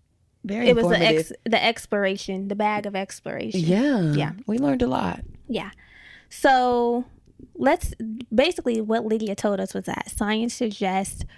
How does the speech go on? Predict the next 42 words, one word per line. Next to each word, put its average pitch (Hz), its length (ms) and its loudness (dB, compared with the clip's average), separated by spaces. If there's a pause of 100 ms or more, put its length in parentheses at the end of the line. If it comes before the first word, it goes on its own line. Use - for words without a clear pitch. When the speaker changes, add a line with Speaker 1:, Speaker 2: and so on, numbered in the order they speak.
(340)
Speaker 2:
we 220 260 2
invest 208 440 0
in 214 120 0
relationships 202 720 -2
in 214 100 -2
a 208 80 -2
way 202 200 -2
that 202 160 -4
delivers 202 460 -4
strong 214 360 -4
bonds, 202 600 -2
Speaker 1:
Mm-hmm. 180 100 -8
Speaker 2:
regardless 202 560 0
of 208 100 0
the 208 80 -2
amount 196 300 -2
of 196 80 -4
time 196 340 -4
you 190 120 -4
know, 190 340 -4
you've 208 280 -4
known 202 280 -4
each 190 180 -10
other. - 300 -12 (600)
That's 247 280 4
how 262 180 2
we 233 140 -2
get 226 180 2
in. 190 220 -4
We 233 100 2
start 269 460 0
linking 233 560 -2
up 262 160 -2
with 269 120 -4
people, 269 540 -4 (480)
and 220 220 2
then 202 200 -2
we 262 200 0
are 202 260 0 (100)
fully 381 540 2
invested. 359 520 -2 (100)
Speaker 1:
Yeah. 170 460 -2